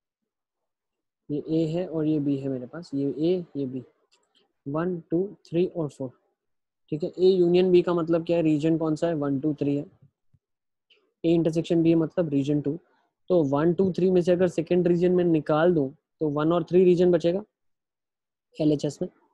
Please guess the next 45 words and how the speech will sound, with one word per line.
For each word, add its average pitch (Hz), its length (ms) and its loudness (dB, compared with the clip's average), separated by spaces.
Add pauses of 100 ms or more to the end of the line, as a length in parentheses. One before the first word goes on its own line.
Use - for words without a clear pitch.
(460)
अब 156 220 -6
आरएचएस 160 380 0
की 190 100 2
बात 165 180 2
करते 156 280 -4
हैं, 180 100 -6 (680)
A 185 200 6
minus 185 340 4
B 190 160 4
मतलब 185 320 2
A 180 160 6
में 190 120 2
हो, 180 180 0
B 165 220 2
में 180 100 2
ना 156 260 2
हो, 131 220 -8 (180)
मतलब 147 220 -2
रीजन 156 280 2
वन 165 140 2
हो 160 100 0
गया, 160 140 -2 (760)
प्लस 185 400 -2 (160)
B 170 300 2
में 208 100 4
हो, 202 260 2
A 170 120 2
में 175 100 4
ना 175 100 0
हो, 165 280 -6
रीजन 147 260 0
थ्री 165 140 -2
हो 156 120 0
गया, 147 160 -6 (140)
तो 147 80 -6
वन 151 180 -2
और 151 100 -2
थ्री 156 160 -6
प्रूव 180 240 -2
हो 196 80 0
गया, 196 120 -4
एलएचएस, 170 300 -6
आरएचएस, 160 460 -12 (280)
आसान 196 260 -6
है, 208 60 -10